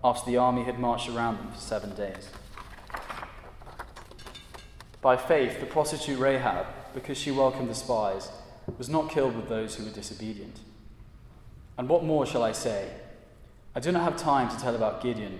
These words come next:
Barak, Samson, and Jephthah, about David and Samuel and the prophets,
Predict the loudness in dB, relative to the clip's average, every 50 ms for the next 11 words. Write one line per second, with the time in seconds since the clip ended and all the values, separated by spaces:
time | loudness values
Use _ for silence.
0 | -6 2 4 4 6 6 2 0 -4 -6 -10 -10 -10 -10 -2 0 0 0 0 -2
1 | -4 -4 -6 -6 -8 -8 -8 -8 -8 -8 -4 0 0 0 0 0 -4 -4 -4 -6
2 | -6 -6 -6 -8 -8 -10 -8 -6 0 6 8 8 8 8 4 4 4 4 6 4
3 | 4 4 2 0 2 4 4 4 4 4 2 2 0 -2 -4 -2 -2 -4 -4 -4
4 | -6 -10 -10 -10 -12 -14 -14